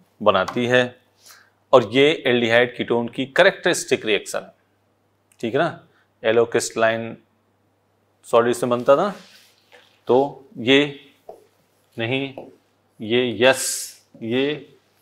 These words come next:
नहीं, ये नहीं, मतलब एल्डिहाइड कीटोन होता वही आंसर होता, आंसर कौन सा होगा? सेकंड, ठीक है ना, टू फ़ोर डीएनपी वाली रिएक्शन।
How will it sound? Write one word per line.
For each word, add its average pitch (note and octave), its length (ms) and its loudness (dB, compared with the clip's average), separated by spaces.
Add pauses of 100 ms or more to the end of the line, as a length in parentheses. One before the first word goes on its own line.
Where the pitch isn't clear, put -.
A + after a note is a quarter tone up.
(120)
नहीं, B2 540 -6 (420)
ये G#2+ 220 0
नहीं, G2+ 220 -8
मतलब A2 200 -4
एल्डिहाइड B2+ 500 2
कीटोन A#2+ 220 -4
होता B2 220 0
वही A#2 200 2
आंसर G#2+ 300 -2
होता, A#2+ 220 -2
आंसर A2 260 -4
कौन B2 200 -6
सा C3 120 0
होगा? C3+ 220 2
सेकंड, - 460 -14 (1160)
ठीक A#2+ 140 -2
है D#3 60 10
ना, F3+ 80 6 (460)
टू C3 120 2
फ़ोर B2+ 200 4
डीएनपी A#2+ 300 0
वाली A#2 160 4
रिएक्शन। A2 380 -6